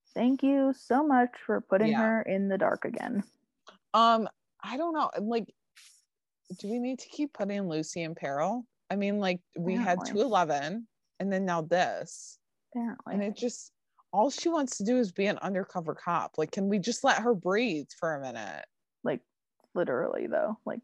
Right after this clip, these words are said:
Speaker 1: literally breathe.
Speaker 2: Seriously.
Speaker 1: <laughs>
Speaker 2: Um, but I mean, I don't know. I, I have faith. I have faith in the show.
Speaker 1: Yeah, I do
Speaker 2: But
Speaker 1: too.
Speaker 2: I also have trust issues. So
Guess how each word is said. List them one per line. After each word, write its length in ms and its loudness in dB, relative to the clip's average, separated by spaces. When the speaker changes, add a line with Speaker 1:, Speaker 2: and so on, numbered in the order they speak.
Speaker 1:
literally 400 -4
breathe. 300 -4
Speaker 2:
Seriously. 480 2
Speaker 1:
<laughs> 160 10
Speaker 2:
Um, 400 6
but 160 4
I 60 6
mean, 300 2
I 100 -8
don't 140 -4
know. 200 -4
I, 280 4
I 140 6
have 100 2
faith. 320 2
I 100 0
have 200 -2
faith 300 -2
in 160 -4
the 60 -4
show. 540 -2
Speaker 1:
Yeah, 280 -6
I 100 -6
do 100 -4
Speaker 2:
But 80 4
Speaker 1:
too. 60 6
Speaker 2:
I 120 8
also 340 4
have 160 -2
trust 420 -6
issues. 480 -8
So 540 4